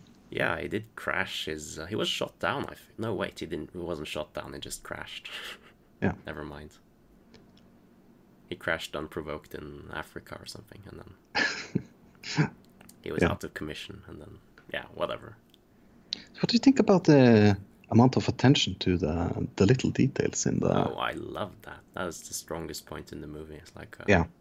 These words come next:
Speaker 1: all of the household applications that have been used to some, for something completely different for the borrowers, like, uh, uh,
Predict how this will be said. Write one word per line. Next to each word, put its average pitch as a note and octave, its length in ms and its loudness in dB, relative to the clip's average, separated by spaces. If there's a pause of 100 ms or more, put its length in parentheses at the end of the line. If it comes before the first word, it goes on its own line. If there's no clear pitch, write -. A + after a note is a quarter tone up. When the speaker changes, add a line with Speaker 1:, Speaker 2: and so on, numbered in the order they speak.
(280)
Speaker 1:
all E2+ 160 -4
of E2 120 -10
the D#2+ 80 -6
household D#2+ 720 -8 (280)
applications - 800 -8
that - 360 -14 (1120)
have D#2 160 -6
been D#2+ 140 -4
used D#2 300 -8
to - 60 -8
some, D2+ 180 -6
for D#2 200 -12
something D#2 320 -10
completely D#2 460 -10
different D#2 400 -12
for - 160 -16
the D#2 80 -10
borrowers, D#2 640 -12
like, - 320 -16
uh, - 120 -14 (1600)
uh, - 140 -18